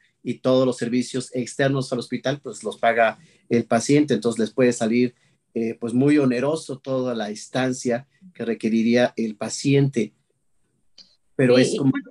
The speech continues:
Speaker 1: ¿no? Perdón, Mariale, sí.
Speaker 2: No, y como mencionaba Carlos, ¿no? O sea, yo he escuchado mucho esto de,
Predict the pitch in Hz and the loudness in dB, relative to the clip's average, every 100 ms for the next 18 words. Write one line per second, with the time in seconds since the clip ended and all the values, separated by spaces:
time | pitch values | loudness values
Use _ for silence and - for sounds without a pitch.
0 | - _ _ _ - 165 147 139 151 _ | -20 _ _ _ 2 2 2 0 -4 _
1 | 139 120 131 123 123 120 110 131 123 - | -6 -2 -2 -2 -2 -4 -6 -6 -6 -8
2 | 185 196 190 - - 254 - - 233 233 | -12 -12 -12 -12 -6 -4 -2 0 0 2
3 | 233 233 240 233 247 269 262 262 269 190 | 0 0 -2 -2 -2 -2 -2 -4 -4 -6
4 | 202 262 240 226 233 247 233 226 220 220 | -6 -6 -6 -6 -8 -6 -2 -2 0 -2
5 | 214 220 - 220 202 | -2 -6 -4 -2 -2